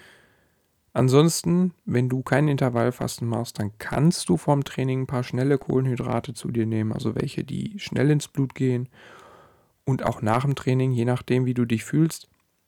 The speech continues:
Ich hab früher manchmal das Problem gehabt, dass ich im Training unterzuckert bin. Hab ich dann einfach dadurch gelöst, dass ich mir zwischendurch so, äh, zwei, drei Reiswaffeln reingehauen hab im Training, dann geht das eigentlich wieder.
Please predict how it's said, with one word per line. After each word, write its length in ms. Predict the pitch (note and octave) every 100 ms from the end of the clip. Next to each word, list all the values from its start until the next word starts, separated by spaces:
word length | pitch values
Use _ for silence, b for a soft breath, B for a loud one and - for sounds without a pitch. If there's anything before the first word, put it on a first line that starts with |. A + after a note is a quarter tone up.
| _ _
Ich 220 | - - D3
hab 200 | - -
früher 480 | - - C#3+ C#3 C#3
manchmal 380 | C3 C3 B2 A#2+
das 140 | A2+
Problem 340 | - A#2 A#2+
gehabt, 240 | B2+ A#2+ A2+
dass 100 | A2+
ich 140 | A2+
im 140 | C3 C3
Training 360 | B2 A#2+ A2+
unterzuckert 580 | A#2 - - C#3+ C#3+ B2+
bin. 220 | B2+ C3 B B B B B B
Hab 140 | B2+
ich 120 | C#3+
dann 140 | C3+ B2+
einfach 260 | C3 C3+
dadurch 300 | B2+ B2+ C3
gelöst, 380 | - A#2 B2 -
dass 120 | B2
ich 140 | - -
mir 120 | A2+
zwischendurch 460 | - B2 B2 B2+ -
so, 520 | A#2 A#2 A2+ A2+ A2
äh, 480 | A#2+ A2+ A2 A2 A2 - _
zwei, 280 | - - A#2
drei 440 | - A2 A2 A2 A#2+
Reiswaffeln 880 | - A#2+ C3+ - - A2 - A#2+ A2+
reingehauen 580 | A2 A#2 A2+ A2+ A2+ B2
hab 140 | A2+
im 120 | C3
Training, 400 | - A2+ A2+ A#2+
dann 140 | A2+ G#2+
geht 220 | A2 -
das 140 | -
eigentlich 400 | - G#2+ G#2 -
wieder. 280 | - -